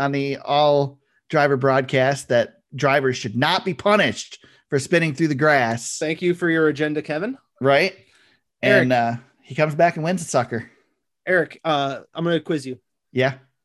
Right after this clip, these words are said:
Speaker 2: Don't look it up.
Speaker 1: Okay.
Speaker 2: Ty, Ty Gibbs, he's run six races. What is his average finish?
Speaker 1: Third?
Speaker 2: Not quite. <laughs> Actually, yeah, you went higher than I thought.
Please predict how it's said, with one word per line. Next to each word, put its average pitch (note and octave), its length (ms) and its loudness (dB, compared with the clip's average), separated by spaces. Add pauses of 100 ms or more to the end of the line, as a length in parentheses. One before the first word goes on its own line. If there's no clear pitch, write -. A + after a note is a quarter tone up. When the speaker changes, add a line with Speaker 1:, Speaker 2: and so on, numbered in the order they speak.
(100)
Speaker 2:
Don't D#3 180 -6
look D#3+ 100 -4
it E3 60 2
up. C#3+ 160 -6 (420)
Speaker 1:
Okay. B2+ 220 2 (120)
Speaker 2:
Ty, G3+ 240 -4
Ty F3+ 200 -2
Gibbs, E3+ 500 -2
he's D3+ 180 -8
run D#3+ 220 -2
six E3 260 -8
races. D3+ 400 -6
What D3+ 460 -4
is E3 220 -4
his C3+ 180 -8
average C#3 400 -8
finish? - 480 -10 (640)
Speaker 1:
Third? F#3+ 500 2 (720)
Speaker 2:
Not G3 260 -2
quite. - 480 0
<laughs> - 60 -12
Actually, F3 400 0
yeah, E3 100 4
you E3+ 200 2
went F#3+ 160 2
higher F#3 260 -2
than E3+ 120 -2
I D#3 40 -4
thought. - 240 -6